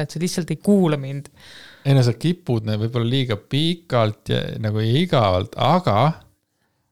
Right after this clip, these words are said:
Speaker 2: ma võtan väga suure osa endale nagu kaasa. Kõik see võib-olla, mis on nagu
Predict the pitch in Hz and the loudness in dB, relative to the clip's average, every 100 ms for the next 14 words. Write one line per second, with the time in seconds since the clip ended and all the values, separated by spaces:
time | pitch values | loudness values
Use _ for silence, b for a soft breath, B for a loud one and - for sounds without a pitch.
0 | - 127 139 117 104 131 165 - 98 95 | -4 -2 0 -2 0 0 0 -2 -6 -4
1 | 131 123 101 117 120 101 101 101 98 101 | 0 0 2 0 -2 -4 -4 -6 -6 -6
2 | 98 - 185 104 107 107 - - - 139 | -6 -2 -2 -2 -4 -6 -8 -8 -4 -2
3 | - 131 110 110 110 107 - 110 113 110 | 0 2 2 0 -2 -4 -4 -2 0 -2